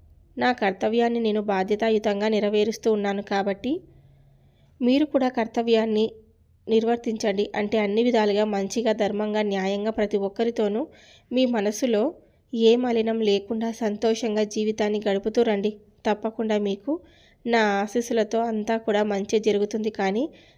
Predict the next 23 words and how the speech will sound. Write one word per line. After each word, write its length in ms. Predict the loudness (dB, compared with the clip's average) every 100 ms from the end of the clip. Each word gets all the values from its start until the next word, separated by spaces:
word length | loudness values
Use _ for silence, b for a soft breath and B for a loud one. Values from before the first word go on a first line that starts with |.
| -4
ఏది 340 | 4 6 6 4
కూడా 280 | 2 2
మీకు 320 | 2 0 2 2
ఆటంకం 580 | 2 -2 -2 -2 -4 -4 -2
కలిగే 320 | 0 2 2
విధంగా 500 | 4 2 0 -2 -6 b b b -12
జీవితంలో 640 | -2 2 2 2 2 4
ముందుకు 360 | 4 2 0 2
వెళ్ళనివ్వకుండా, 840 | 2 2 2 0 -2 -4 -2 -2 -4 -12 _ _ -2
ఎవరో 440 | 2 2 4 2
నిన్ను 340 | 2 0 0 -2
విషప్రయోగాలు 760 | -2 -4 0 2 2 2 0
చేసినా, 500 | 0 0 0 0 -2
లేదంటే 640 | 0 0 0 0 0 0 B B B -2
మీకు 400 | -2 2 2 0 0
కాలం 420 | 0 2 2 2
అనుకూలంగా 640 | -2 -4 -2 0 0 0 0
లేకపోయినా, 760 | 0 -2 -2 0 0 -2 -4 b b b _
నన్ను 240 | 0 2 2
నమ్ముకున్న 600 | 0 -2 -2 0 0 2
వారిని 320 | 0 0 0
మాత్రం 440 | 0 -2 -2 -2
నేను 320 | 0 0 -2